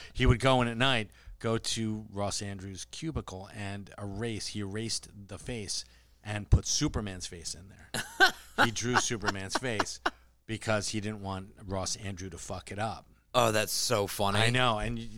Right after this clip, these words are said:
Speaker 1: and you're like, "Oh my God, that is so right there." You
Speaker 2: 'Cause it
Speaker 1: look
Speaker 2: looks
Speaker 1: at
Speaker 2: like Neil
Speaker 1: it's
Speaker 2: Adams,
Speaker 1: Neil
Speaker 2: yeah.
Speaker 1: Adams, and that looks like Ross Andru's Spider-Man.
Speaker 2: Yep.
Speaker 1: And he's like, "Well, he's not gonna fuck this up if, if I have anything to do
Speaker 2: Oh,
Speaker 1: with
Speaker 2: that
Speaker 1: it."
Speaker 2: is so
Speaker 1: And, uh,
Speaker 2: great.
Speaker 1: this is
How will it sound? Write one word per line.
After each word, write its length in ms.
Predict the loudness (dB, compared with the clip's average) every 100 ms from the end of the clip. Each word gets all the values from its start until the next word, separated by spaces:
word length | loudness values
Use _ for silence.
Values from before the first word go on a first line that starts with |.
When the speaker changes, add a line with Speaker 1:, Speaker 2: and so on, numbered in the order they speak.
| -10 -4
Speaker 1:
and 120 | 0
you're 100 | 2
like, 220 | 2 0 -4
"Oh 80 |
my 120 | -6 -4
God, 240 | -2 -2
that 160 | -4 -4
is 80 |
so 500 | -4 -2 -2 -2 -4 -8 _ _ _ _
right 160 | -6 -4
there." 220 | -4 -6
You 160 | -6 0
Speaker 2:
'Cause 100 | 6
it 40 |
Speaker 1:
look 80 | 8
Speaker 2:
looks 140 | 8 8
Speaker 1:
at 40 |
Speaker 2:
like 80 | 4
Neil 240 | 4 6 6
Speaker 1:
it's 220 | 6 6
Speaker 2:
Adams, 140 | 4
Speaker 1:
Neil 120 | 6
Speaker 2:
yeah. 80 | 6
Speaker 1:
Adams, 340 | 6 6 2 -10 -12
and 140 | -6 0
that 180 | 0 2
looks 280 | 2 2
like 160 | -2 -4
Ross 280 | -4 -4 -2
Andru's 360 | -4 -6 -8 -6
Spider-Man. 600 | -6 0 2 2 -2 -6 2
Speaker 2:
Yep. 240 | 4 4 -2 -10
Speaker 1:
And 120 | -4
he's 120 | -2
like, 220 | -2 -4 -6
"Well, 160 | -14 -12
he's 180 | -14 -10
not 160 | -12
gonna 120 | -12
fuck 280 | -14 -12 -12
this 180 | -10 -10
up 220 | -10 -12
if, 180 | -14 -14
if 180 | -16 -10
I 100 | -10
have 100 | -10
anything 320 | -12 -14 -14
to 60 | -10
do 120 | 0
Speaker 2:
Oh, 140 | 4 4
Speaker 1:
with 100 | 4
Speaker 2:
that 140 | 4
Speaker 1:
it." 20 |
Speaker 2:
is 80 | 2
so 440 | 0 0 4 4
Speaker 1:
And, 320 | 6 4 4 6
uh, 100 | 6
Speaker 2:
great. 220 | 6 2
Speaker 1:
this 220 | 0 0
is 220 | 0 -2